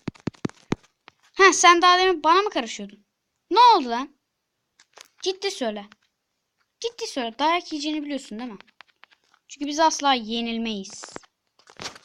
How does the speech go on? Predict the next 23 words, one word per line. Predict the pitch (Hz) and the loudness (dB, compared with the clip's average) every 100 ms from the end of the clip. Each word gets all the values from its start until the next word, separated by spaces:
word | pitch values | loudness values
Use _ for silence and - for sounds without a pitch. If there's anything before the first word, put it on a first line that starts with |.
| - - | -16 -6
Gel | 254 247 | -2 -2
yavrum. | 202 190 190 208 _ _ _ _ _ _ _ _ | -4 -8 -10 -12 _ _ _ _ _ _ _ _
Şöyle | - 240 220 202 | -14 -10 -8 -10
bir | 220 - - - _ _ _ _ _ _ _ | -10 -10 -12 -20 _ _ _ _ _ _ _
döndürelim | 214 214 220 226 226 | -12 -10 -10 -12 -12
seni. | - 190 190 196 _ _ _ _ _ _ _ _ _ _ _ _ _ _ | -14 -14 -16 -18 _ _ _ _ _ _ _ _ _ _ _ _ _ _
Anan, | 226 247 226 247 _ _ | -4 -4 -6 -12 _ _
baban | 247 254 233 247 | 0 0 0 -6
şeklinde | - 220 220 220 226 | -12 -14 -12 -12 -10
döndürdük | 214 214 208 220 | -12 -12 -12 -14
onu. | 196 196 220 - _ _ _ _ _ | -12 -14 -16 -20 _ _ _ _ _
Şimdi | - 302 302 | -8 -4 -4
de | 277 | -4
ona | 285 285 | -4 -2
bir | 277 | -4
Zignatur | 220 262 294 294 285 294 | -8 -10 -8 -8 -8 -8
verelim. | 277 233 226 247 277 - | -8 -8 -10 -10 -12 -12
Bir | 262 | -8
de | 262 | -6
finisher. | 294 302 269 262 262 - | -4 -4 -4 -6 -8 -6
Bu | 262 | -6
iş | 214 208 | -6 -12
bitti. | - 190 | -20 -20